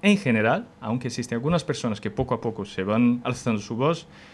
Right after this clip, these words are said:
por los animales, pero el pueblo de Tordesillas no tiene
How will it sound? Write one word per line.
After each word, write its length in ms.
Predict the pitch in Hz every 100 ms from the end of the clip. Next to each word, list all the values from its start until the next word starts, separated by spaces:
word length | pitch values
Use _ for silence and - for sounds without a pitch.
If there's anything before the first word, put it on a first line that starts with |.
| -
por 120 | - 104
los 160 | 101
animales, 380 | 110 110 135 151
pero 160 | 123 110
el 80 |
pueblo 260 | 104 120 117
de 60 | 110
Tordesillas 720 | 113 110 104 156 165 185 - - - -
no 180 | 135 127
tiene 400 | 151 165 175